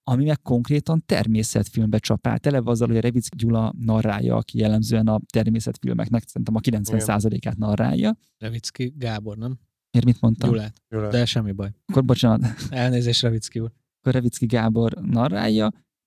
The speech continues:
Speaker 1: és hát úgy van, hogy a horgász kimegy a partra. Tehát nem azt mondja, hogy Gábor kimegy a Tim Federrel és a oldódó
Speaker 3: Igen.
Speaker 1: lebegő ananász perlettel, hanem megvan az a távolságtartás, hogy megfigyeljük a dolgokat, tehát ez a hoz-, ez a megközelítés is egyébként új a,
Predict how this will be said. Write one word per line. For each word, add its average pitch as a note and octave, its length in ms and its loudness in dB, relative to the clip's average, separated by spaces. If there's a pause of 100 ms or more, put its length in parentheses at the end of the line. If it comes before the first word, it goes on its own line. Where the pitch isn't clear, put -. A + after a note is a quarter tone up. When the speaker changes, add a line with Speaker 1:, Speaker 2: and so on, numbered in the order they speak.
(220)
Speaker 1:
és C3 100 0
hát F#3 140 -2
úgy F3 140 2
van, A#2+ 120 2
hogy A2 140 0
a G2+ 80 0
horgász A#2+ 500 -2
kimegy G#2 540 -2
a - 40 -8
partra. - 520 -6
Tehát - 180 -12 (100)
nem - 80 0
azt G3+ 100 -8
mondja, A2+ 180 -2
hogy A2+ 100 -2
Gábor A#2+ 320 0
kimegy A#2+ 320 0
a A2+ 440 0
Tim A#2+ 260 0
Federrel A2+ 560 0
és - 260 -4
a G#1+ 540 0 (200)
oldódó A#2+ 540 0
Speaker 3:
Igen. A2+ 60 2
Speaker 1:
lebegő A2+ 360 0
ananász A2 320 0
perlettel, A3 560 -2
hanem F#3+ 200 2
megvan G3+ 400 2
az A2 100 2
a A2 40 0
távolságtartás, B2+ 1200 -2 (600)
hogy A#2+ 100 2
megfigyeljük B2 540 0
a - 60 -2
dolgokat, C#3+ 580 0
tehát - 200 -6
ez B2+ 120 2
a A#2+ 240 0
hoz-, B2 220 0
ez A#2+ 100 2
a B2+ 40 2
megközelítés A2+ 840 0
is B2 160 0
egyébként A2+ 540 -2
új A#2+ 260 0
a, C3 200 -2